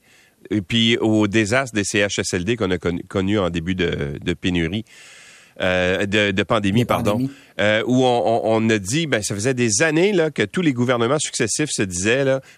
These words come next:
Speaker 1: Mais regardez, il va falloir réinvestir dans les C H S L D, », mais on reportait tout le temps ça plus tard. C'était tout le temps plus tard.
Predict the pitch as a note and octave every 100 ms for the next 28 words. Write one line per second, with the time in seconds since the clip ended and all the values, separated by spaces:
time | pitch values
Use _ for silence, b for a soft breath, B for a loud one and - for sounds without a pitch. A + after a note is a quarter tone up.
0 | - F2+ G2 A2+ A#2 F2+ - A2+ G2+ A2
1 | A#2 G#2+ - C3 B2 G2 A2+ G2+ G#2 -
2 | F#2 A#2+ D#3 C3 - _ _ F#3+ - F#3
3 | F3 E3 F3+ D3 - C3+ A#2+ E2+ E2 -
4 | C#3+ G3 E3 F3+ E3 C#3 A#2+ A2+ B2